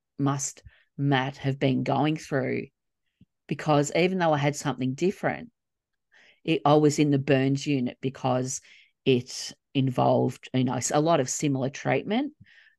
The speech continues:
to what burns victims go through. And, you know, I just kept thinking about him, and I remembered his words from that time I saw him speak. And I remembered his determination.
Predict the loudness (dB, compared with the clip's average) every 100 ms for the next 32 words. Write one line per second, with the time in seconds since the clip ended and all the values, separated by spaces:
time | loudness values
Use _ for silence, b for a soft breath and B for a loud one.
0 | -12 -2 0 2 0 -4 -6 -6 -6 -6
1 | -2 2 2 0 -2 -4 -2 -4 -2 -2
2 | -2 -2 -4 -2 -2 b b b b b
3 | b _ _ _ -4 2 4 4 2 0
4 | -4 -18 _ -4 0 0 -2 -8 -8 -10
5 | -8 -10 -6 -6 -2 0 2 0 0 0
6 | 0 0 0 0 -2 -4 -4 -4 0 2
7 | 4 4 2 -2 -8 -16 b b b b
8 | _ -2 2 2 0 -2 0 0 0 0
9 | 0 0 -4 -6 -6 -6 0 0 0 -6
10 | -20 _ _ _ _ _ _ -2 0 2
11 | 2 2 2 2 0 -2 -6 -2 0 0
12 | -2 -2 -4 -6 -6 -8